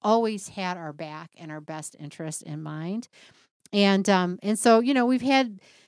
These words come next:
we've just been so blessed to have that experience, to know what it's like to create that. We're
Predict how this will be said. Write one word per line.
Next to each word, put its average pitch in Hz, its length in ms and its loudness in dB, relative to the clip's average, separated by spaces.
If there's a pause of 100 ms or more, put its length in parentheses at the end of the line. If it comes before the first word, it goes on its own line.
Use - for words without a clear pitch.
(140)
we've 262 160 2
just 330 200 4
been 294 220 6
so 294 300 4
blessed - 720 0 (360)
to 226 180 0
have 233 260 -4
that 226 180 -2
experience, 220 640 -8
to 214 100 -6
know 202 140 -4
what 202 120 -2
it's 190 200 -8
like 196 160 0
to 196 100 -8
create 185 380 -2
that. 175 160 -4
We're 180 140 -4